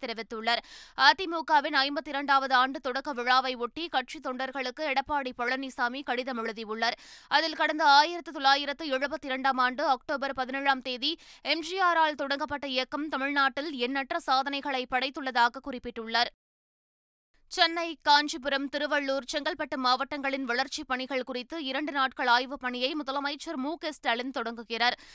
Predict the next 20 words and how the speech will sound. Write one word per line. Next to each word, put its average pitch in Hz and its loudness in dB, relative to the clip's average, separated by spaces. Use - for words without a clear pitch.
மாவட்டம் 311 4
வாரியாக 277 6
வளர்ச்சித் 277 -2
திட்டப் 285 -6
பணிகள், 254 -2
சட்டம் 262 -4
ஒழுங்கு 277 -2
நிலவரம் 254 0
உள்ளிட்டவை 254 -6
குறித்து 254 -6
முதலமைச்சர் 277 -4
ஸ்டாலின் 262 -2
ஆய்வு 254 0
செய்து 220 -8
வருகிறார். 240 -2
அந்த 311 6
வகையில் 285 -2
சென்னை, 269 -2
காஞ்சிபுரம், 262 -2
திருவள்ளூர், 277 -2